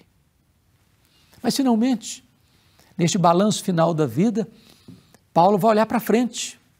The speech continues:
com a visão do farol alto, e não tem medo do futuro. Ele sabe que a guilhotina, ou melhor, a espada de Roma, não tinha guilhotina naquela época, a espada de Roma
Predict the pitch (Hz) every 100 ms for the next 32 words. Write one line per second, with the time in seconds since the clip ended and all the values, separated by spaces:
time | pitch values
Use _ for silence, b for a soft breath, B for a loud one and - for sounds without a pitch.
0 | _ _ _ _ - 120 139 147 185 185
1 | - 165 170 - - - 160 180 185 -
2 | - 233 _ _ _ _ _ _ _ _
3 | _ - 294 277 285 254 233 208 220 190
4 | 214 - 220 247 120 - _ _ _ _
5 | _ _ _ - 240 220 - 233 240 180
6 | 165 175 143 190 165 - - 214 185 -
7 | B 170 185 185 156 185 - B B -
8 | 156 - - 196 233 190 151 135 160 156
9 | 131 120 160 135 123 - 139 117 120 -
10 | - 156 - - B B 151 151 - -
11 | 196 226 190 156 120 151 208 214